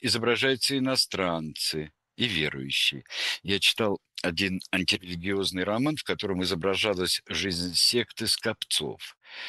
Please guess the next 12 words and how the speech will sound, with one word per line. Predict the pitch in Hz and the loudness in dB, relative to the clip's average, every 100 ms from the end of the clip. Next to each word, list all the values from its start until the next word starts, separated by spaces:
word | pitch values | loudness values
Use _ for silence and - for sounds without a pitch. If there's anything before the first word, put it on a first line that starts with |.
| - - - - _ | -8 -8 -8 -12 _
Автор | 101 101 - 104 - | 0 0 0 0 -2
настолько | 92 98 - 143 131 - | -2 2 2 2 0 0
увлекся | 92 - 92 98 92 - - 87 - | 0 0 0 2 2 2 2 2 0
очернением | - 90 98 87 98 90 82 78 | -4 0 0 2 0 0 0 2
своих | - 87 85 | 4 2 0
персонажей, | - 87 - 101 123 110 80 71 - - - - | -2 0 2 2 0 0 -2 -2 -10 -16 -16 -6
что | - 95 90 87 | -4 2 2 2
изобразил | 98 95 85 98 95 104 | 0 0 2 2 4 0
главу | 76 87 95 98 98 | 0 0 0 0 0
секты | - 127 120 - 82 76 - - - | 2 2 0 -2 -4 -4 -10 -20 -6
очень | 92 98 - 90 82 - - | -2 2 4 2 -4 -12 -8
активным | 85 - 120 120 104 80 73 | -8 0 0 2 0 0 -2